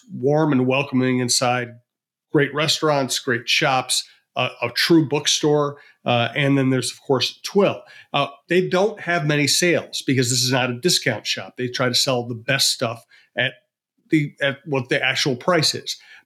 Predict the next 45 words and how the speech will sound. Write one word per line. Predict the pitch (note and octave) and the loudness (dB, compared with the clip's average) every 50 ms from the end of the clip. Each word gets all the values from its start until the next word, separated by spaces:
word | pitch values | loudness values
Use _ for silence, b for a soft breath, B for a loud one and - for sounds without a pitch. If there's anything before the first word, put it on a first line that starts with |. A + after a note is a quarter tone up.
| _ | _
But | - G#3 E3+ B2+ - - | 0 0 0 -2 -2 -2
sometimes | - - F3+ F3 F3+ F3 E3+ E3 | 0 0 0 2 0 0 0 0
they | D#3+ D#3+ | 0 0
gotta | D3+ D3+ D3 C#3 | 2 2 2 0
clear | C#3 - - C#3+ C#3+ | 0 0 0 0 2
s-, | C3+ C3 - _ _ _ _ _ _ - | 0 -2 -6 _ _ _ _ _ _ -2
out | B2+ C3+ C3 - - | 0 0 -2 -4 -2
for | - E3 C#3 | 0 2 2
the | B2 C3 B2+ | 4 2 2
next | C3 B2 A#2+ A#2 - - | 2 0 0 0 0 0
season. | - - E3 D3+ C3+ C#3+ C3+ | 2 2 2 2 4 4 2
They're | B2 B2 | 2 2
doing | B2 A#2 D3 D#3 D#3 D3+ C#3 | 2 2 2 2 4 4 2
it | C3+ B2 A#2 - | 2 0 -2 -4
r-, | C3+ B2+ C3 C3 C3 | -8 -10 -10 -10 -8
right | C3 C3+ C3 B2+ B2 - | -6 -2 -2 -2 -2 -2
now. | B2 C3+ C#3 D3 C#3+ C#3 B B B B B - | -2 -2 0 0 -2 -4 B B B B B -6
They're | C3 B2 | -2 0
trying | - D3+ C#3 | 2 2 4
to | C3 | 4
make | C3 C3 C3 B2 - | 4 4 2 0 0
room | C3+ C#3 D3 D3+ C#3 | 0 2 2 2 0
for | A#2 B2+ | 0 -2
their | B2+ A2+ | 0 0
spring | - - - - _ _ - D#3 E3 F3 F3 | 0 0 -2 -4 _ _ 0 2 2 2 2
arrivals. | E3 D#3+ D#3+ D#3 D3+ D#3 D3 D#3 D3+ C#3 | 2 2 2 2 0 0 0 0 0 0
Scott | - - - C#3+ C#3 C3+ | 0 0 0 2 2 2
always | C3 C3 B2 A#2 | 2 2 2 2
brings | C#3 C3+ C3 B2 A2 A#2+ | 2 2 2 0 0 -2
in | A#2+ | -4
a | A2 | -2
lot | A2 B2 C3 C3 A#2 | -2 -2 -2 -2 -2
of | A2 | -4
fresh | - - D3+ D3 C#3+ - | -4 -2 -2 0 0 0
stuff, | - - - C3+ C#3 C#3 C3+ b b b b b - | 0 0 0 -2 -2 -2 -6 b b b b b -2
uh, | B2 A#2+ A#2+ B2 - - E3 | -2 0 0 -2 -4 -2 0
even | D#3 C#3+ C#3 | 0 2 2
for | A#2+ C3 A#2+ | 0 -2 0
some | - B2+ A#2+ | 0 2 2
brands | B2+ C3+ C3+ C3+ B2+ A#2 | 2 2 2 2 0 0
you | B2 | -2
probably | A#2+ C3+ C3 B2+ B2 B2+ | 0 0 0 0 0 -2
never | B2 A#2+ A2+ G#2 | -4 -4 -8 -12
heard | - - D#3+ E3 E3 D#3 | -6 -2 0 2 2 2
of | D3+ D#3 D3+ - | 2 2 0 -2